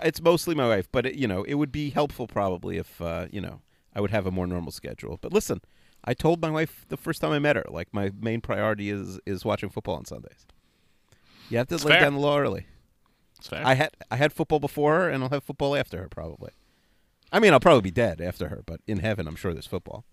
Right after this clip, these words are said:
Speaker 2: I had a blackout October. There's no, there's not allowed to, we were not allowed to get married in October for Yankee baseball. So
Speaker 1: Mm-hmm.
Speaker 2: gotta,
Speaker 1: Yeah.
Speaker 2: you gotta set your, uh, guidelines early.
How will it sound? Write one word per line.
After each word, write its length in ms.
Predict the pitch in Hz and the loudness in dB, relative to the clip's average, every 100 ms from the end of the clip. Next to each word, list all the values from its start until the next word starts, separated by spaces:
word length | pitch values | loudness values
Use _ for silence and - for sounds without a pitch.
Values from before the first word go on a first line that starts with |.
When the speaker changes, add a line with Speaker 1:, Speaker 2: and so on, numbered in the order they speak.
| _ _ _ - | _ _ _ -8
Speaker 2:
I 60 | 123 | 2
had 120 | 139 | 2
a 40 | |
blackout 420 | 131 131 139 139 131 | 4 4 6 6 8
October. 400 | 127 131 147 98 | 6 4 2 2
There's 160 | 98 | 2
no, 260 | 110 117 131 | 8 8 8
there's 220 | 120 113 | 8 8
not 200 | 123 127 | 10 10
allowed 260 | 127 127 123 | 10 8 6
to, 80 | |
we 100 | 117 | 2
were 80 | 110 | 2
not 120 | 117 123 | 4 4
allowed 140 | 120 | 2
to 60 | 117 | 2
get 120 | 110 | 0
married 200 | 110 117 | 2 0
in 60 | 110 | -2
October 400 | 101 131 120 78 | -2 -2 -2 -4
for 140 | 90 | -2
Yankee 260 | 87 90 95 | 0 0 0
baseball. 400 | 95 110 - 53 | -2 -2 -6 -10
So 140 | - | -4
Speaker 1:
Mm-hmm. 260 | - 147 160 233 - | 4 6 6 2 -2
Speaker 2:
gotta, 140 | 92 110 | 2 4
Speaker 1:
Yeah. 80 | |
Speaker 2:
you 60 | 107 | 6
gotta 140 | 127 | 6
set 160 | 143 147 | 8 8
your, 200 | 156 151 | 8 8
uh, 260 | 143 147 147 | 8 6 4
guidelines 440 | - 139 143 135 | 4 6 6 4
early. 240 | 147 110 | 4 0